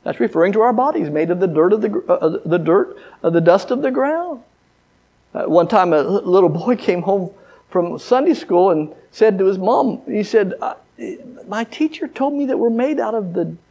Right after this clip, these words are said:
dust. Is that true? A-, a-, and that when we die, we're going to become dust again?" And his mom said, "Yes, honey, that's what the Bible teaches."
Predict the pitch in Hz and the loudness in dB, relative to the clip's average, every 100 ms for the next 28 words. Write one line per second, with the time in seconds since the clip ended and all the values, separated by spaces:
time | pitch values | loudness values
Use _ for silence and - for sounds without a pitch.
0 | - 320 359 - _ _ _ _ _ _ | -4 -2 -4 -12 _ _ _ _ _ _
1 | _ _ _ _ _ _ _ - 240 - | _ _ _ _ _ _ _ -6 -6 -4
2 | 269 - - - 415 440 - - _ _ | -6 -6 -12 -4 -2 -2 -6 -14 _ _
3 | _ _ _ _ _ _ _ _ _ _ | _ _ _ _ _ _ _ _ _ _
4 | - 214 - - - _ _ 233 233 240 | -6 -4 -4 -8 -10 _ _ -2 2 2
5 | 233 226 233 233 190 233 320 330 240 233 | 4 4 4 0 0 0 0 0 0 -2
6 | 175 214 254 254 226 214 220 170 202 - | 0 0 0 -4 -4 -4 -2 -2 -6 -6
7 | 190 139 147 240 330 - _ _ _ _ | -8 -6 -4 -4 -6 -10 _ _ _ _
8 | _ _ _ _ _ _ _ 190 196 180 | _ _ _ _ _ _ _ -2 0 0
9 | 185 185 147 214 240 208 285 - 208 233 | -2 0 -2 -2 -4 -2 -4 -4 -6 -4
10 | 190 - 190 190 175 160 - - 285 359 | -4 -4 -8 -6 -6 -6 -6 -10 -8 -8
11 | - 302 - | -10 -14 -16